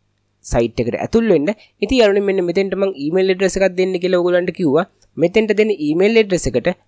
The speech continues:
මේගොල්ලෝ ඇක්ටිවේෂන් කෝඩ් එකක් එවනවා. ඉතින් ඇක්ටිවේෂන් කෝඩ් එක එවන තැනට අපි ඊමේල් ඇඩ්‍රස් එකට ගිහිල්ලා මෙන්න මේ වගේ අපේ ඇක්ටිවේෂන් කෝඩ් එක මෙන්න මෙතන ක්ලික් කරලා අපි කන්ෆර්ම් කරගන්න ඕනේ.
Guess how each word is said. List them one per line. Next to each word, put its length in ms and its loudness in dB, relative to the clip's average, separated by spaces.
මේගොල්ලෝ 460 2
ඇක්ටිවේෂන් 680 -2
කෝඩ් 320 -2
එකක් 260 -2
එවනවා. 300 4
ඉතින් 240 -4
ඇක්ටිවේෂන් 560 0
කෝඩ් 380 2
එක 240 0
එවන 260 2
තැනට 300 -4
අපි 160 -6
ඊමේල් 340 0
ඇඩ්‍රස් 300 0
එකට 180 -2
ගිහිල්ලා 420 0
මෙන්න 240 -2
මේ 180 2
වගේ 260 0
අපේ 260 0
ඇක්ටිවේෂන් 560 0
කෝඩ් 320 0
එක 120 0
මෙන්න 200 -2
මෙතන 240 0
ක්ලික් 260 -4
කරලා 320 0
අපි 200 -4
කන්ෆර්ම් 460 0
කරගන්න 440 0
ඕනේ. 240 2